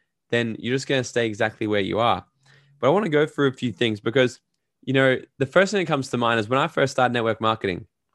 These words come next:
And if you're in network marketing, maybe you can relate. Or if you're not in it, maybe you've been on this side, maybe. But I often get a lot of people make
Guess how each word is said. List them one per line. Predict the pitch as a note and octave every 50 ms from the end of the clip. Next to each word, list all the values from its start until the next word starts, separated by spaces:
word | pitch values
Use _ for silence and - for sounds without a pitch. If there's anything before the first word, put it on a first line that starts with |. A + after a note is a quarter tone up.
| _ _
And | A2 A2
if | G#2+ A#2+
you're | C#3+ D3 C#3+
in | C#3+
network | C#3 C#3 C3+ C#3 C3 C3
marketing, | C3 B2+ C3 - C3+ B2
maybe | B2 B2 A#2+
you | A2+
can | - B2 A#2
relate. | A2 A2 G#2+ A2+ A#2 A#2+ - - _ _ _ _ _ _
Or | A2+
if | G#2+ -
you're | - A2
not | A#2 A#2+ - -
in | B2 A#2+
it, | A#2+ A#2 - -
maybe | - G#2 A2 C3 E3 E3+ F3
you've | E3 E3 D#3 C#3
been | D3+ D3+
on | D3 D3 C#3+
this | C#3 D3 C#3 -
side, | - - - G#2+ A#2+ D3+ C#3+ G2+ F#2 - - _ _ _ _ _ -
maybe. | - G2 F#2+ G#2+ A#2+ A#2+ G#2 F2 F2 - _ _ _ _ _ _ _ _ _ _ _
But | - C#3 C3+ - - _ _ _ _ -
I | - B2+ C#3
often | C#3+ C#3+ C3+ - C3 B2+ A#2+
get | A#2 A#2+ - -
a | A#2
lot | A#2 A#2+ B2
of | A#2 A2+
people | - - B2+ B2+ - G#2+ G2 F#2+ F#2+ F#2 F#2+ A2 - _ _ _ _ _ _ _
make | A2 G#2+ G#2 - -